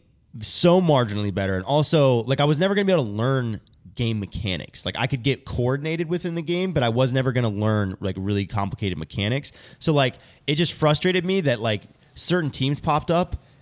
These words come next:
and I just knew I was never gonna be able to beat them 'cause I couldn't practice enough. Now, certain games like Apex, I really enjoyed playing. I'm, like, listen,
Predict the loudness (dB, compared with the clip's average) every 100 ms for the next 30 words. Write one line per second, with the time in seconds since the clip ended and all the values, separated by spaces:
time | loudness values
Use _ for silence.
0 | -2 0 2 2 2 4 4 2 0 0
1 | 0 -2 -4 -4 -6 -4 -4 -4 -4 -4
2 | -4 -4 -6 -6 -8 -12 -6 0 2 2
3 | -2 -8 -16 -6 -2 -2 0 0 0 0
4 | -2 -2 -2 -2 -2 -2 -4 -6 -8 -10
5 | _ _ _ _ -6 -2 0 -2 -2 -4
6 | -4 -6 -6 -6 -4 -4 -2 -2 0 0
7 | 0 0 -2 -2 -6